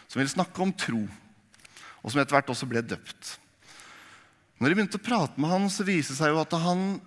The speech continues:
for eksempel hadde hatt en drøm lenge før dette, hvor han så sin avdøde mor inni en kirke.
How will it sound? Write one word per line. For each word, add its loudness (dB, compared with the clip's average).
for -2
eksempel -2
hadde 0
hatt -2
en 0
drøm 0
lenge 0
før 0
dette, -10
hvor 2
han 2
så 0
sin 0
avdøde 2
mor -2
inni 2
en 2
kirke. -6